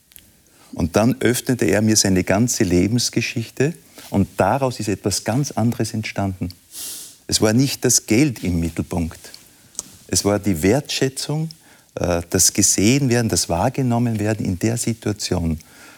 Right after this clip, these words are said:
Äh, wir haben eine gute Beziehung entwickelt, obwohl er Bettler geblieben ist. Aber immer, wenn wir uns in der Stadt gesehen haben, es war eine ganz andere Beziehung. Ich bin nicht auf die andere Straßenseite gegangen.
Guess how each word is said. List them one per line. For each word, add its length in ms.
Äh, 200
wir 140
haben 100
eine 140
gute 320
Beziehung 520
entwickelt, 720
obwohl 340
er 100
Bettler 380
geblieben 480
ist. 420
Aber 180
immer, 260
wenn 100
wir 80
uns 200
in 60
der 80
Stadt 400
gesehen 420
haben, 220
es 140
war 60
eine 80
ganz 200
andere 220
Beziehung. 520
Ich 180
bin 240
nicht 400
auf 100
die 120
andere 260
Straßenseite 760
gegangen. 380